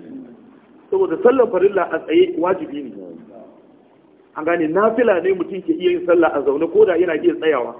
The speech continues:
Amma sallan farilla bai yiwuwa. Na'am.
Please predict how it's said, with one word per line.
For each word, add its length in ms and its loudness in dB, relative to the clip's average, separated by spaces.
Amma 340 -2
sallan 280 4
farilla 340 2
bai 180 6
yiwuwa. 240 -2
Na'am. 240 -2